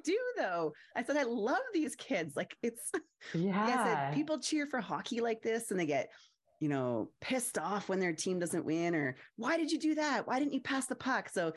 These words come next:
Speaker 1: I'm, like, yelling, you know, with Paige, like, "What were you thinking?" Or, "You
Speaker 2: Yeah,
Speaker 1: should have thrown your
Speaker 2: yeah.
Speaker 1: passion," or, you know, it's like,
Speaker 2: <laughs>
Speaker 1: yeah, I'm losing my crap at the T V, and it's, it's, it's good.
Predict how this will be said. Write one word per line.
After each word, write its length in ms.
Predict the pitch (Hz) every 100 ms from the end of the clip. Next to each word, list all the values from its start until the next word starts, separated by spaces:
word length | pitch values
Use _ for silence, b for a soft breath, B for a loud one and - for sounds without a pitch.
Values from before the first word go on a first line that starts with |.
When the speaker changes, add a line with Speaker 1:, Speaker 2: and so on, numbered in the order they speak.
| B -
Speaker 1:
I'm, 140 | 175
like, 160 | 208 202
yelling, 440 | 170 165 185 185 165
you 60 |
know, 140 | 156 156
with 120 | 160
Paige, 440 | - 196 208 190
like, 200 | 170 151 B B
"What 180 | 370 370
were 60 |
you 140 | 381 381
thinking?" 560 | 403 403 - 247 160
Or, 200 | 160 147 -
"You 80 | 208
Speaker 2:
Yeah, 160 | 254
Speaker 1:
should 160 | - 415
have 160 | 427
thrown 160 | 370 381
your 120 | 381
Speaker 2:
yeah. 120 | 330
Speaker 1:
passion," 680 | 254 349 415 - 359 233 170
or, 220 | 165 156 B B B
you 120 | 180
know, 240 | 175 180
it's 240 | 453 - -
like, 180 | 160 -
Speaker 2:
<laughs> 40 |
Speaker 1:
yeah, 320 | - 170 147 -
I'm 160 | 180
losing 320 | 175 220 220 233
my 120 | 214
crap 480 | - 214 190 - -
at 80 |
the 80 | -
T 240 | 151 190 160
V, 340 | 220 180 143
and 340 | - 135 139 - B B _ _
it's, 160 | - - -
it's, 420 | 208 208 - - - _ -
it's 160 | 196
good. 580 | 160 156 170 254 160 123